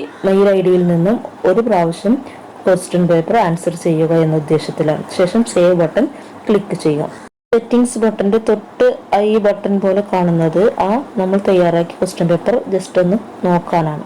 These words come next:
കാണാൻ വേണ്ടിയിട്ടാണ്. ഇനി അടുത്തത്, ആ, കളർ ബോക്സ് ആയിട്ട് കാണുന്നത്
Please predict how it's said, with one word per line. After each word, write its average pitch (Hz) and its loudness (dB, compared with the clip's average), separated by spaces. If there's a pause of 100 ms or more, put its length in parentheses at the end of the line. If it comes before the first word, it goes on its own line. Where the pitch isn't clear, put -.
(120)
കാണാൻ 180 0
വേണ്ടിയിട്ടാണ്. 156 -4 (1040)
ഇനി 240 4
അടുത്തത്, 185 0 (440)
ആ, - 0 (360)
കളർ 196 2
ബോക്സ് 185 0
ആയിട്ട് 180 0
കാണുന്നത് 160 0